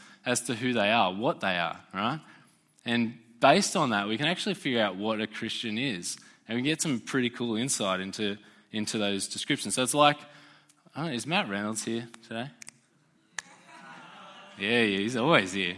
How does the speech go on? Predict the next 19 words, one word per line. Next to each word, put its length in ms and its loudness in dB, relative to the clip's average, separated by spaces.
That's 120 -10
how 80 0
good 100 0
he 280 0
is. 140 -4
So 80 -4
it's 80 2
like 160 8
me 180 12
writing 320 10
a 40 4
letter 440 6
to 200 -2
Matt 260 0
Reynolds. 300 -2
I'm 100 -6
like, 200 0
"To 180 6
Matt, 360 8